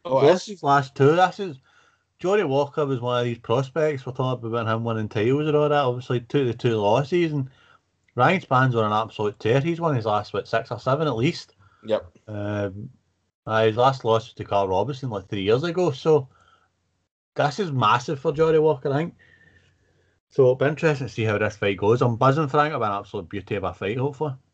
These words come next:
Speaker 1: I agree, mate. I really do. Um, I mean, mate, <sighs> honestly, we could literally talk about this forever. Mirsad Bektic, Eduardo Garagori. I mean,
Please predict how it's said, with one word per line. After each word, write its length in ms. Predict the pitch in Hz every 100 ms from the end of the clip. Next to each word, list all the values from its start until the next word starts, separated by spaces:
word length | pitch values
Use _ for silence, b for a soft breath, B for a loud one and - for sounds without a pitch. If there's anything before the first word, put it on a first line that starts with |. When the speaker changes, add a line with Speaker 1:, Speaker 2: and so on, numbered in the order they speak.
| _ _ _
Speaker 1:
I 120 | - 104
agree, 240 | 95 95
mate. 180 | 101 104
I 120 | 95
really 240 | 98 98 92
do. 260 | 90 92 - _ -
Um, 500 | 90 92 92 92 90 _ _ _ _ _ _ _ _ _ _ _
I 40 | -
mean, 380 | 107 101 92 98 _ _
mate, 400 | - 117 - 110 - -
<sighs> 140 | -
honestly, 320 | 120 135 127
we 80 | 117
could 160 | 113 104
literally 300 | 120 143 135
talk 160 | 113
about 80 | 107
this 100 | -
forever. 280 | - 95 127 B B B
Mirsad 460 | - 131 135 165 127
Bektic, 520 | 110 110 110 139 -
Eduardo 520 | 107 107 98 104 117
Garagori. 560 | 117 107 107 101 107 127
I 60 | 123
mean, 280 | 127 120